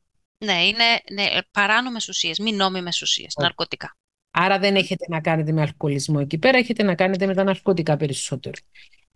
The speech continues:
Speaker 1: Εμ, ναι, τουλάχιστον ως κριτήριο εισόδου, δηλαδή ένας άνθρωπος ο οποίος είναι καθαρά αλκοολικός και δεν έχει εμπλοκή ή εμπειρία με άλλες ουσίες,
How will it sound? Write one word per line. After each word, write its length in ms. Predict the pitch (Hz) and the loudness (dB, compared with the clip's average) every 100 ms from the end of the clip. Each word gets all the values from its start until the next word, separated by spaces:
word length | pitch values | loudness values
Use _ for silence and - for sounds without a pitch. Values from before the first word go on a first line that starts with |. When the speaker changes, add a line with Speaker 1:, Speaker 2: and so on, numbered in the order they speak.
| _ - | _ -2
Speaker 1:
Εμ, 280 | 185 202 208 208 208 - - | 2 2 2 -4 -6 -8 -4
ναι, 260 | 226 233 269 - | 2 4 2 2
τουλάχιστον 540 | 247 240 220 - 277 | 0 0 -2 -4 -4
ως 100 | 285 | -4
κριτήριο 440 | - - 269 285 | -6 0 2 2
εισόδου, 600 | 247 - 262 240 160 165 | 2 2 4 2 0 -4
δηλαδή 260 | 233 202 220 | 0 2 2
ένας 200 | 240 233 | 2 0
άνθρωπος 360 | 233 254 220 226 | -2 -4 -6 -4
ο 40 | |
οποίος 200 | - 233 | -2 0
είναι 120 | 247 - | 0 0
καθαρά 480 | - - 190 233 | 0 2 2 4
αλκοολικός 680 | 233 196 175 165 - 160 160 | 2 0 -8 -10 -6 -6 -6
και 100 | 190 | -6
δεν 160 | 185 226 | -2 0
έχει 220 | 254 240 | 0 2
εμπλοκή 440 | 214 185 180 - | 4 4 2 2
ή 180 | 190 175 | 4 4
εμπειρία 440 | 170 175 175 180 170 | 2 0 2 2 2
με 120 | 165 | 2
άλλες 360 | 196 175 151 | 2 2 -4
ουσίες, 380 | 165 - 277 330 | -2 0 2 0